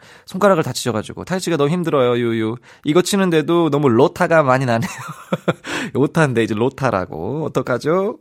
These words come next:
라디-, 라기요 하면서 채팅 치고 싶은데, 아이고. 잠시만요. 엄지손가락. 엄지손가락이 어디가 있-, 잠깐만.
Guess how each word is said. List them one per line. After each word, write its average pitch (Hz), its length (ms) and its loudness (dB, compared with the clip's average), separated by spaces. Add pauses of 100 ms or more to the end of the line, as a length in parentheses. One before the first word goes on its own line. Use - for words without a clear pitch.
(100)
라디-, 131 460 -6 (180)
라기요 170 560 4
하면서 170 420 2
채팅 185 300 -4
치고 143 220 -4
싶은데, 117 680 -6
아이고. 110 680 -2 (920)
잠시만요. 120 400 0
엄지손가락. 123 880 0 (140)
엄지손가락이 127 760 0
어디가 90 240 -2
있-, - 100 -10 (220)
잠깐만. - 300 -12